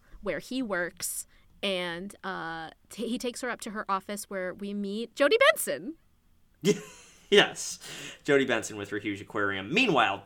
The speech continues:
Speaker 2: this is the part of the movie, actually, where James Marsden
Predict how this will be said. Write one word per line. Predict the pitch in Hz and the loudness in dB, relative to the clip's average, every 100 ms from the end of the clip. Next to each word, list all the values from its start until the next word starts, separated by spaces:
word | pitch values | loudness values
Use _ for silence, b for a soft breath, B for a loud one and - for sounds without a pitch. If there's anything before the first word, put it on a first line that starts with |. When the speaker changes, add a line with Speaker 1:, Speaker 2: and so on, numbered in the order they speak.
| - | 10
Speaker 2:
this | 196 220 | 10 10
is | 180 156 | 2 0
the | 147 | 0
part | 131 | 2
of | 120 | 2
the | |
movie, | 117 110 107 | -2 -2 0
actually, | 98 104 - 104 | 0 -2 -4 -8
where | 98 98 92 | -6 -6 -4
James | 104 98 | -4 -2
Marsden | 104 98 92 98 90 | -4 -4 -4 -8 -8